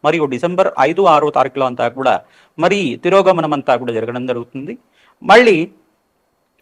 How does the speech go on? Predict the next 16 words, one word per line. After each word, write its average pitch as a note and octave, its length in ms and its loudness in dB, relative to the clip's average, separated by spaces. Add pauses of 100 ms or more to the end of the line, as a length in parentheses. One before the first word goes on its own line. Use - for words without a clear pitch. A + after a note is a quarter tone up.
ఆరు E3 340 6
నెలల F3 240 2
వరకు D#3 320 0
అంతా C#3 180 2 (140)
కూడా B2+ 180 0 (400)
ఈ C#3 60 -4
యొక్క C3 220 0
స్థిర-, E3+ 340 -2 (100)
స్థిరంగా D#3+ 400 0
అంతా C3+ 160 -2 (140)
కూడా C#3 120 0 (100)
రాశిలో C3+ 280 -2 (160)
సంచారం A#2+ 460 -4
చేయడం, A2+ 220 -8 (280)
మిథున B2+ 280 -4
రాశిలో A#2 220 -6